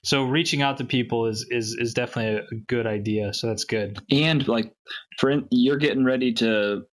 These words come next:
Speaker 2: or I don't know when you're gonna have your online course about online courses for sale, but,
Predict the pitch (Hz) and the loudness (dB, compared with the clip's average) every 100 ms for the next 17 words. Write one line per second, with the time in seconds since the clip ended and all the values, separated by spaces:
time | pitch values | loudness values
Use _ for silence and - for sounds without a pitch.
0 | - - 107 113 110 120 107 110 117 120 | -6 -2 0 2 0 0 2 2 4 4
1 | 110 110 110 107 107 107 104 98 120 120 | 4 2 0 0 0 2 2 2 2 2
2 | 113 110 107 - 120 120 113 104 101 - | 2 2 0 0 0 0 0 0 0 0
3 | 117 110 107 - 123 123 107 - 98 - | 2 2 2 2 0 0 0 0 0 2
4 | 131 127 104 95 98 - | 2 2 0 0 0 -2